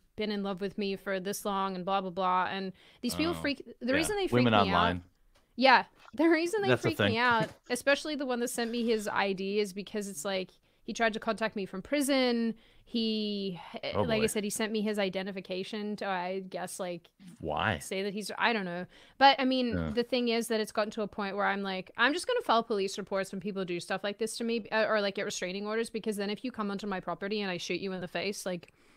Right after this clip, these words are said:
Speaker 1: I'm, like, legally within my rights to do that." So
Speaker 2: Yeah, it's a, it's a weird thing with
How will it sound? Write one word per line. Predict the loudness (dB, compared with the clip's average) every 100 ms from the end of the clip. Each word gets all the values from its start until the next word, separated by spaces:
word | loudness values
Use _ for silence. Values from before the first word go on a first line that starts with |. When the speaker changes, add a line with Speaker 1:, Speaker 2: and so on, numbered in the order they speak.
| _ _ _
Speaker 1:
I'm, | -2 0 -2 -4 -10 -20 -10 -4
like, | -4
legally | -2 0 2 2 2
within | 0
my | 0
rights | 0 -2 -6
to | -6
do | -6
that." | -4 -4 -6 -10
So | -4 -2 -4 -8 _ _
Speaker 2:
Yeah, | 10 12 12 12 8
it's | 6 6 4
a, | 6
it's | 6 8
a | 8
weird | 10 8 8
thing | 8 8
with | 6